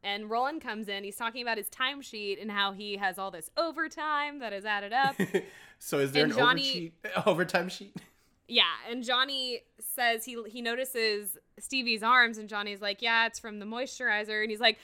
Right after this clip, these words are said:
Speaker 1: "Leave it to Stevie, you know, to, to, to get that from moisturizer when she's sitting next to poison oak."
Speaker 2: Mm-hmm.
Speaker 1: And they're, and she goes, "Excuse me?"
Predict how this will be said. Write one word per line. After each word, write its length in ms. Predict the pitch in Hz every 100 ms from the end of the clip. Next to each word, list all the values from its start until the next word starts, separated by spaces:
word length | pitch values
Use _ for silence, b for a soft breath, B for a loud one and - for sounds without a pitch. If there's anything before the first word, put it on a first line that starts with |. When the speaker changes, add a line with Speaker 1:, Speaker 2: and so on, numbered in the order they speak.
| B -
Speaker 1:
"Leave 200 | 262 311
it 100 | 254
to 100 | 294
Stevie, 360 | - 320 330
you 200 | 262 247
know, 240 | 240 240 233
to, 80 | 226 - -
to, 340 | 277 226 202 - - b b -
to 80 | 262
get 180 | 247
that 160 | 269 220
from 160 | 262 233
moisturizer 480 | 277 330 240 220 226
when 120 | 214
she's 200 | - 220
sitting 220 | 262 247
next 180 | 233 -
to 100 | 233
poison 580 | - - 240 247 254 240
oak." 540 | 254 269 220 - - _ _ _ _ -
Speaker 2:
Mm-hmm. 340 | 127 123 127
Speaker 1:
And 100 | 214
they're, 180 | 214 220 - _ _
and 80 | 277
she 120 | 262
goes, 200 | 294 294 - _ _
"Excuse 380 | 320 - 302 -
me?" 400 | 523 659 _ 381